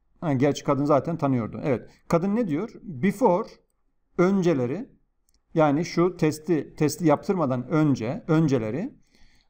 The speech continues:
"I felt that," çok güzel, "hissediyordum ki" veyahut da "düşünüyordum ki." Ama felt normalde burada hani continuous'lük falan yok. Normalde "hissettim ki"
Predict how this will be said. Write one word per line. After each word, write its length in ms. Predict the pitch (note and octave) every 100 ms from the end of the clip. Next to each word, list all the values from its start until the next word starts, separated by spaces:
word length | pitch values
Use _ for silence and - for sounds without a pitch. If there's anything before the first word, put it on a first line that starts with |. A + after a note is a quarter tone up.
| - D#3+
"I 60 | E3+
felt 420 | - A3 A3 -
that," 400 | C3+ G#3 - _ _ _ _ _ _ _ _ _ _ _ _ _ _ _ _ _ _ _ _ _ _ _ _
çok 220 | - F3+ -
güzel, 200 | C3 A#2
"hissediyordum 680 | E3+ G3+ F3 A#3 A3+ A#3+
ki" 260 | - A#3+ G#3+
veyahut 320 | A3+ F#3+ D#3+
da 140 | B3 D3+
"düşünüyordum 580 | C3+ G3 F#3+ B2+ A#2
ki." 220 | A2+ A#2+ - - -
Ama 200 | E3 G#3
felt 420 | G#3+ G#3 B3 -
normalde 480 | G3+ F3+ F#3 F#3+ G#3
burada 200 | F3+ F3+
hani 200 | F#3+ F#3+ -
continuous'lük 720 | F3 F3 G#3 F#3 E3 F#3 -
falan 220 | F3+ F3+
yok. 340 | D#3 A2 - _ _
Normalde 380 | F3 F#3 D#3 G#3
"hissettim 720 | D#3 E3 F#3+ F3+ - G#3+ F#3
ki" 320 | - C#3 -